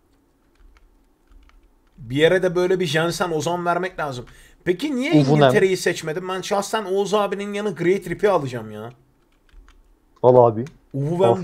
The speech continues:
Speaker 1: burada
Speaker 2: olsun.
Speaker 1: biraz tehlike ama ben Great Rip'e güveniyorum.
Speaker 2: Ben aksiyon adamıyım. Savaş istiyorum. Abi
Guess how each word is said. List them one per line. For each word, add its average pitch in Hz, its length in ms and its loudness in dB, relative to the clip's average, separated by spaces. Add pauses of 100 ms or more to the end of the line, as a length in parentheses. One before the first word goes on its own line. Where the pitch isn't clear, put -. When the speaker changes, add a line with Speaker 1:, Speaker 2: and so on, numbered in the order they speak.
Speaker 1:
burada 123 120 2
Speaker 2:
olsun. 185 80 0
Speaker 1:
biraz 190 280 0
tehlike 180 360 0
ama 180 200 -2
ben 156 180 -4
Great 156 320 -4
Rip'e 151 200 -8
güveniyorum. 143 520 -4 (1120)
Speaker 2:
Ben 135 220 -2
aksiyon 139 440 2
adamıyım. 113 380 2 (160)
Savaş 127 360 0
istiyorum. 113 400 -6
Abi 143 220 6